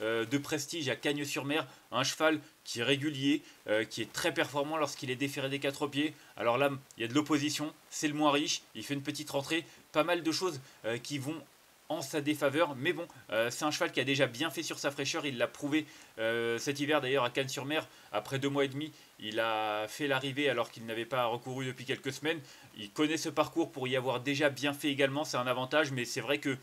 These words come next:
avant le coup, euh, pour une quatre cinquième place, un petit peu comme pour, euh, le numéro neuf, c'est vrai que les trois I que j'ai cités, pour moi, ce sont les trois chevaux de la course. Après, voilà,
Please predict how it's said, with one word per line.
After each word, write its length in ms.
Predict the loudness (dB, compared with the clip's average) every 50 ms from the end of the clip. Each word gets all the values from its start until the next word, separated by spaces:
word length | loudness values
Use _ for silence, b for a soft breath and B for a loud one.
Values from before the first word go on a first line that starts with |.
| B B B B B
avant 220 | 2 2 2 2 0
le 80 | -2
coup, 260 | -2 -4 -10 -10 -10 -10 B B B B B 0
euh, 480 | 0 2 2 2 0 0 0 0 -2 -4 -6 -8
pour 220 | -10 -8 -6 -6 -6
une 300 | -6 -4 -2 -2 -2 -2
quatre 180 | -2 -2 -4 -2
cinquième 320 | -4 -6 -4 -2 -2 -2
place, 200 | 0 0 0 0
un 80 | 0 -4
petit 140 | -4 -4 -2
peu 140 | -2 -2
comme 160 | 0 0 0 0
pour, 240 | -2 -4 -4 -4 B B B B B B
euh, 300 | 0 2 2 2 2 0
le 180 | 0 -2 -4
numéro 380 | -4 -4 -2 -2 -2 0 0 -2
neuf, 180 | 0 -2 -2
c'est 120 | -2 -2 0
vrai 140 | 0 0 0
que 100 | 0 -2
les 140 | -2 -2
trois 420 | -4 -6 -6 0 2 2 2 2 0
I 180 | -6 -12 -12 -12 B B B B
que 120 | -6 -6 -4
j'ai 140 | -2 -2
cités, 320 | -4 -4 -6 -4 0 -2 -2
pour 220 | 0 -2 -6 -4
moi, 200 | -2 -2 -2 -2 B B B
ce 140 | B -8 -8
sont 160 | -6 -4 -4
les 100 | -4 -4
trois 220 | -4 -4 -2 -2 -2
chevaux 180 | -2 -2 -4
de 60 | -2 -2
la 100 | -2 -2
course. 300 | -2 -4 -6 -6 -6 -8
Après, 220 | -6 -4 -4 -2
voilà, 280 | 0 2 2 0 0